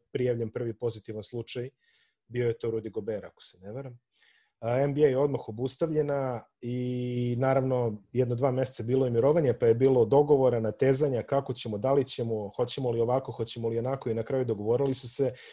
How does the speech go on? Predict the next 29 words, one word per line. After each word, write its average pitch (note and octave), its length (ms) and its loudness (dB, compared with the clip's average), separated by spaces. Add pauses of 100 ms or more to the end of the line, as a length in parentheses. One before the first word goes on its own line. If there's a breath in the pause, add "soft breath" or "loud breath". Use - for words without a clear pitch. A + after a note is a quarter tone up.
(180 loud breath)
da B2 140 0
urade C#3+ 300 6
ono C#3 160 2
što C3+ 480 2 (120)
Francuzi B2 480 -2
rade A2+ 220 -2
već A2 200 -4
godinama, A#2 460 -4
to A#2 140 -8
je A2 80 -4
igranje A#2+ 400 -2
u D#3 60 0
Disneylandu, B2 680 -4 (420 loud breath)
doduše B2+ 440 -4
konkretno A#2+ 480 -2
ovde B2+ 200 -4
u A#2 60 -2
Disney A#2 320 -4
Worldu, C3+ 340 4
jeli, A2 280 -4
ajde A2+ 220 -4
da, G2 200 -12 (440)
da G2 140 -18
budemo G#2+ 320 -10
precizni, C3+ 500 -4
Disneyland A2 520 -8
je G#2 80 -10
u G2 200 -14
Kaliforniji, G2 580 -16